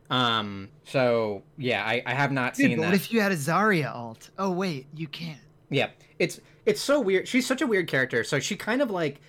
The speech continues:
Speaker 1: almost has a one-for-one kind of different take on Roadhog things. And then Sojourn, the D P S, is almost a one-for-one take on Soldier, just slightly different.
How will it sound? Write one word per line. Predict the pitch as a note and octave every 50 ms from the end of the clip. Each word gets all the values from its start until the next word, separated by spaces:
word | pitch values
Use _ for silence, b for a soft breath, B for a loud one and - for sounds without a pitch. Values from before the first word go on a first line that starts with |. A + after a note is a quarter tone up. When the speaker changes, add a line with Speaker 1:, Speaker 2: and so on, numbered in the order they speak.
| b b b b b _
Speaker 1:
almost | D#3 E3 F3+ G3 G3 - -
has | F3+ E3 C#3
a | D3+ C#3
one-for-one | B2 A#2 C3 D3 D#3+ D3 D3+ E3 D#3+ D3+ C#3+ C#3+ C#3+ C#3 C#3 C3+ C3+ B2+ B2+
kind | - C#3 B2+ B2 A#2+
of | A#2+ A2+ G2+ G#2+ - - _ - C3 G#2 -
different | C3 B2+ - D#3 C#3 B2+ -
take | - - B2 A#2+ B2 B2 -
on | - A#2 A2+ A2+ G#2+ G#2+ G#2 G2+ G2 F#2+ F#2+ - - _ C3+
Roadhog | A2+ A#2 A#2+ C3+ D3 D#3+ E3 E3 -
things. | - G#3 G3 G3+ G3+ G#3 - B B B B
And | F#3 F3
then | F#3+ F#3+ E3+
Sojourn, | - - - F#3 B3+ C#4 G3+ F3 D#3+ D3 C#3 C3+
the | B2+
D | A#2 C#3+ C#3+
P | C3+ - - E3
S, | F3+ D#3+ C3 - - B B B B B
is | - E3 D3 E3
almost | D#3 D3+ E3 F3+ F#3 D#3+ - F#3
a | D#3
one-for-one | C3+ A2+ B2+ C#3 D#3 D3 - - D#3 C#3+ C#3 C#3 C3+ B2+ B2
take | - - B2+ B2 B2+ B2+ - -
on | - B2+ A#2 A#2 A2+ G#2+ G#2+
Soldier, | - - - - F3 G3+ G#3 G3+ D3 D3+ C3 A#2
just | B2 B2 -
slightly | - C3 C3 C3+ C#3 C3 A#2
different. | G#2+ C3+ C#3 C#3 - A#2+ G#2+ G#2